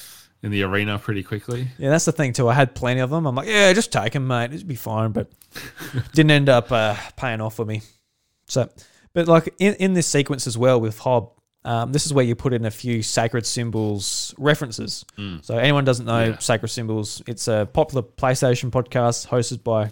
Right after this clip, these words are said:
Speaker 2: Colin Moriarty. Um, and I'm a listener of that show as well. And he, Colin usually introduces with, uh, greetings and salutations. That's what Hob introduces with as well. And also the, uh,
Speaker 1: Does.
Speaker 2: the Sacred Symbols reference in the game too,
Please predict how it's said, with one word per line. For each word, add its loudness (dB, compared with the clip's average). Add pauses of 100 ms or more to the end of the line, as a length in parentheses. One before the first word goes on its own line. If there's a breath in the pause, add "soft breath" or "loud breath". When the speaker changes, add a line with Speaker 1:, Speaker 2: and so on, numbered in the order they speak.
Speaker 2:
Colin -4
Moriarty. 2 (640 loud breath)
Um, -4 (280)
and -6
I'm 6
a 4
listener 0
of -2
that 2
show 2
as -2
well. 2
And -6 (180)
he, -6 (180)
Colin 2
usually 2
introduces -4
with, -6
uh, 0
greetings 2
and -2
salutations. -2 (120)
That's -4
what -2
Hob 0 (160)
introduces -4
with -4
as -2
well. 4 (640 soft breath)
And -2
also 6
the, 2
uh, 2
Speaker 1:
Does. -8 (160)
Speaker 2:
the -8
Sacred 2
Symbols -2
reference -2
in -8
the -6
game -4
too, -4